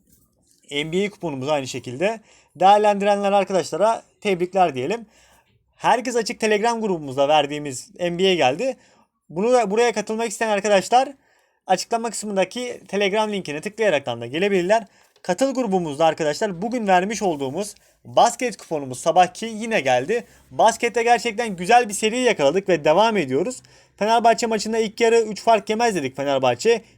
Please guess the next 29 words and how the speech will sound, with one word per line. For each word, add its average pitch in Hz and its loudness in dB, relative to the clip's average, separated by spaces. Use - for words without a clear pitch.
Yedi 160 0
fark 185 4
ataraktan 165 2
kazandı. 131 -2
Aynı 220 0
şekilde 208 -2
A 185 6
Y 208 4
K 220 4
ya 226 4
da 220 4
Panathinaikos 202 -2
maçında, 190 0
e, 143 -2
ilk 202 -4
yarı 214 4
beş 208 2
fark 214 2
yeme-, 208 -4
yemez 180 2
dedik. 196 -6
Kırk 233 -2
otuz 185 -2
sekiz 139 -4
ilk 185 -4
yarı 131 2
galip 165 4
gelerekten 175 0
de 220 0